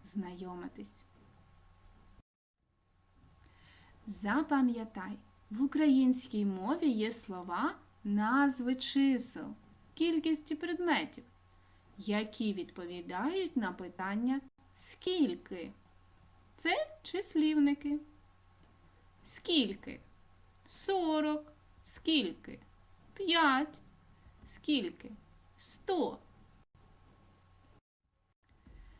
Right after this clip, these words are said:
Числівники можуть називати і порядок предметів при лічбі. Тоді вони відповідають на питання "котрий?". Наприклад, котрий?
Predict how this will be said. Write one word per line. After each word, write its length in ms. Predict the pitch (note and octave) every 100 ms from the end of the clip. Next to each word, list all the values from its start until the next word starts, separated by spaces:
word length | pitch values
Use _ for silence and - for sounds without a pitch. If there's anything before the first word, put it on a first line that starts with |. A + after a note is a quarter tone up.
| - -
Числівники 920 | A3+ G#3 - G3+ A3 E4 G#4 G4+ D#4+
можуть 540 | C#4+ A#3 G#3 F#3+ -
називати 680 | A#3+ B3+ C4+ A#3 C4 D4+ E4+
і 100 | D4
порядок 800 | D4+ D#4 C4+ G#3+ B3 G4+ B4+ A#4+ -
предметів 720 | D#4+ B3+ A#3+ G#3 F#3 G#3 G3+
при 240 | A3 G#3
лічбі. 540 | G#3+ A#3+ C4 A#3+ F#3+ - - - - -
Тоді 300 | D#4+ C#4 C4+
вони 440 | G#3+ G#3+ G#3 D4 B4 B4+
відповідають 720 | B4 F#4 E4 E4+ E4 E4 E4 C#4+
на 60 |
питання 640 | G3+ F#3+ A#3 B3+ C4+ C4+ C#4+ - - - -
"котрий?". 880 | G4+ F#4+ G#3+ - G#3 G#3 F3 B2+ - _ _ - - - - - -
Наприклад, 640 | F#4 F#4+ C4+ F3+ - B3+ B3+ - _ _ - _ - - - - -
котрий? 680 | F#4 F4 A3+ - - F#3